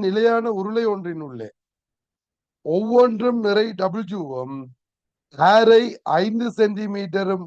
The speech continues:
உடைய ஒப்பமான இரு கோளங்கள் போடப்பட்டுள்ளன, போடப்பட்டு ஓய்வில் உள்ளன. உருளையின் நிலைக்குத்து மேற்பரப்புக்கும் கோளங்களுக்கும் இடையிலான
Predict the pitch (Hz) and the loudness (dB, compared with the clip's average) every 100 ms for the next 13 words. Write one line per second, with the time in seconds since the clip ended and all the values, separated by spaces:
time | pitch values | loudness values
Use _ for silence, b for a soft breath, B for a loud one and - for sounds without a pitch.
0 | 156 160 175 147 117 _ _ _ _ _ | -8 -4 -2 -4 -8 _ _ _ _ _
1 | _ _ _ _ _ - 180 147 247 247 | _ _ _ _ _ -2 -2 2 4 4
2 | 240 240 233 214 208 160 190 220 226 214 | 4 2 2 -2 -6 -2 2 2 0 -2
3 | 220 156 196 202 160 165 208 180 113 - | -6 -4 -4 -2 -6 -8 -8 -8 -10 -14
4 | _ _ _ _ _ _ 175 190 165 190 | _ _ _ _ _ _ -2 -2 -2 2
5 | 226 196 190 165 135 107 - _ _ _ | 4 4 0 -4 -8 -12 -18 _ _ _
6 | _ _ _ _ 170 233 254 247 240 214 | _ _ _ _ -4 2 4 2 0 2
7 | 220 202 247 196 220 220 214 220 214 175 | 2 2 -2 -4 0 0 2 -2 -2 -6
8 | 185 233 202 202 208 208 208 185 185 180 | -10 -10 -4 -2 -2 0 -2 -2 -6 -6
9 | 185 175 175 | -6 -6 -4